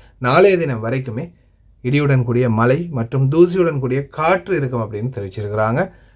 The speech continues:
இன்ஷா அல்லாஹ் ரொம்ப கவனமா இருங்க. அதே போல பிராங்க் ஹோக்ரபிட்ஸ், இவர் வந்து புவியியல் ஆய்வாளர். ஏற்கனவே நிலநடுக்கத்தை பற்றி தெரிவிச்ச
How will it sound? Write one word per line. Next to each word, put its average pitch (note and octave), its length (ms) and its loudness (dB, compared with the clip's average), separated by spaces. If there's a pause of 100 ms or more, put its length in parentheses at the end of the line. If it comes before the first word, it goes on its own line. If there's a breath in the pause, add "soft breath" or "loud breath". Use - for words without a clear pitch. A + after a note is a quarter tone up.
(120 soft breath)
இன்ஷா A2 200 -2
அல்லாஹ் B2+ 280 2
ரொம்ப C3 200 2
கவனமா A#2+ 400 -2
இருங்க. A#2 220 -4
அதே C#3+ 300 6
போல D3 220 0 (440)
பிராங்க் C4 480 6
ஹோக்ரபிட்ஸ், - 640 0 (800)
இவர் D#3+ 240 4
வந்து E3+ 200 2 (240)
புவியியல் B3 680 4
ஆய்வாளர். A#2+ 680 -4 (1040)
ஏற்கனவே D#3+ 460 4
நிலநடுக்கத்தை E3+ 720 4
பற்றி C#3+ 240 -6
தெரிவிச்ச A#2 500 -6